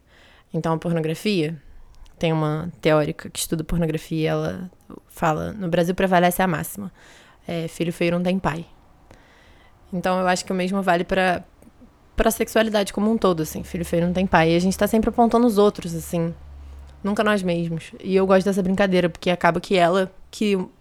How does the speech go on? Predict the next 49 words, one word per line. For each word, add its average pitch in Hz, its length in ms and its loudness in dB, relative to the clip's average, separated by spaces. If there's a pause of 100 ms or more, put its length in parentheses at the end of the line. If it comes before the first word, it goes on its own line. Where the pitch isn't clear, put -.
(140)
em 196 100 0
um 196 80 0
determinado 190 480 0
momento, 180 400 0
em 175 60 -4
mil 175 80 0
novecentos 180 340 -2
e 175 80 -4
setenta, 170 340 -6 (560)
vira 208 280 2
e 208 40 -2
fala 202 200 0
assim, 190 180 -6
"Obscenos 214 300 -6
são 240 100 -2
seus 294 240 2
amigos", 190 500 4
e 160 60 -6
tira 233 400 2
isso 196 240 -4
de 170 80 -14
si 196 100 -8
mesma, 180 360 -4
depois 185 320 -4
ela 185 120 0
vai 180 120 -2
se - 100 -12
tornar, 185 560 -2 (480)
é, 170 500 -2
a 170 100 4
escritora 180 500 0
que 185 120 -6
publica 190 400 0
a - 20 -6
trilogia 185 640 2 (320)
obscena. 170 640 -2 (2000)
E 208 100 6
ela 202 180 8
ainda 202 200 2
publica 214 340 -4
um 233 60 2
livro 214 180 0
chamado 196 320 -4
Obscena 202 300 0
Senhora 214 300 0
D, 180 260 2
né, 160 240 0
que 165 120 -14
é, 156 40 -12